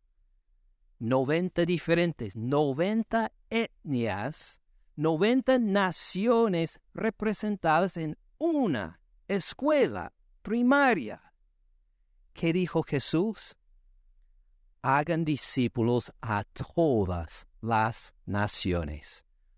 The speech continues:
No dejen ni una de ellas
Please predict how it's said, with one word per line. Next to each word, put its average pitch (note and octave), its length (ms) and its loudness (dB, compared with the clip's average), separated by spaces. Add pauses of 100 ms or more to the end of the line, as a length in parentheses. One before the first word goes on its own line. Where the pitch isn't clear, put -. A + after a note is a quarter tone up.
(140)
No G#2+ 180 2
dejen C3 480 0 (380)
ni G#2 220 -8 (160)
una F3+ 380 2
de E3+ 200 2
ellas F2+ 680 -4